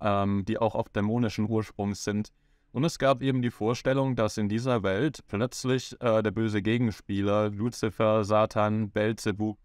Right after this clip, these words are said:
Baal, äh, sein Unwesen treibt und seine Finger im Spiel hat und, äh, das Christentum auf die Probe stellen will. Zum einen, weil er die,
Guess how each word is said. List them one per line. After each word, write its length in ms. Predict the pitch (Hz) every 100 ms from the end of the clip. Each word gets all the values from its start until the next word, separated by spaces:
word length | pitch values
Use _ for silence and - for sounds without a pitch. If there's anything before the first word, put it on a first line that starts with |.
| _ _ -
Baal, 440 | 104 101 104 107 - _ _ -
äh, 220 | 117 117
sein 180 | 110 117
Unwesen 480 | 131 139 113 95 98
treibt 400 | - 98 98 110
und 80 | 104
seine 200 | 110 117
Finger 280 | 117 123 110
im 80 |
Spiel 460 | 104 - 101 98 95
hat 240 | 98 101
und, 420 | 101 107 101 - -
äh, 240 | 110 107
das 160 | 104 -
Christentum 880 | - - - 117 - 117 113 113
auf 340 | 110 - 113 -
die 140 | 110
Probe 340 | - 110 113
stellen 460 | 101 - 95 95 92
will. 180 | 95 95
Zum 240 | - 101
einen, 420 | 107 120 143 147
weil 200 | 107 104
er 100 | 104
die, 340 | 104 101 101